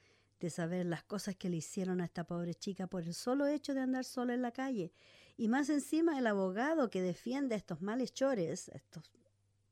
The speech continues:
no sé cómo llamarlos, él dice que, bueno, que la chica no tendría que haber andado en la calle, que ella tenía responsabilidad de su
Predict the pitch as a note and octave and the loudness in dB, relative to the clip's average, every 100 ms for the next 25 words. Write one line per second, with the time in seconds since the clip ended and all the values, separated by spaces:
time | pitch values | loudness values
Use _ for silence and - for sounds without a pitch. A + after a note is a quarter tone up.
0 | _ - C#4+ E3 - G3 F3+ E3+ D#3+ F3 | _ -18 -12 -10 -6 -6 -2 -2 0 2
1 | A#3 G3 F3 A#3+ - C4+ C#4 C4+ D4 D#4 | 2 2 0 -2 0 2 2 0 0 -2
2 | C4 C4+ C4 C4 B3+ F4+ F#4 C4 C4 B3 | -2 0 4 4 2 2 0 0 0 -2
3 | - C4 C4+ C4 C4 B3 A3 B3 C4 C#4 | -4 -2 0 2 4 2 2 2 2 0
4 | D4 C#4+ C4+ C4 B3+ C4 C4 E4 E4 A#3+ | 0 0 2 2 2 0 0 0 0 2
5 | A#3 A#3 B3 A#3+ A3+ A3+ A#3 A#3 G#3+ G#3+ | 2 2 2 2 0 2 0 -2 -4 -4
6 | G3+ G3+ F#3+ F#3+ F#3 G#3+ G#3 G#3 - - | -4 -2 -2 0 0 -2 -2 -4 -6 -6
7 | C#4+ F4+ | 2 2